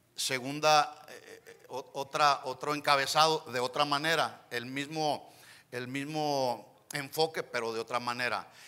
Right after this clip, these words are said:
"El dragón del coronavirus encendió con su fuego a las naciones del mundo". ¿Cuál le impacta más?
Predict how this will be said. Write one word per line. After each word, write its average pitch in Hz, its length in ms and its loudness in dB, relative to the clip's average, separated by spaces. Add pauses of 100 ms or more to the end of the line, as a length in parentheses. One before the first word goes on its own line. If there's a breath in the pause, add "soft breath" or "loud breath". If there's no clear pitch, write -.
(220 loud breath)
"El 220 320 8
dragón 247 560 12
del 311 220 12
coronavirus 226 840 10
encendió 208 560 4
con 247 180 2
su 202 160 2
fuego 277 300 10
a - 20 12
las 214 160 10
naciones 220 520 6
del 185 180 4
mundo". 175 320 -4
¿Cuál 262 160 4
le 320 60 0
impacta 247 340 2
más? 160 280 0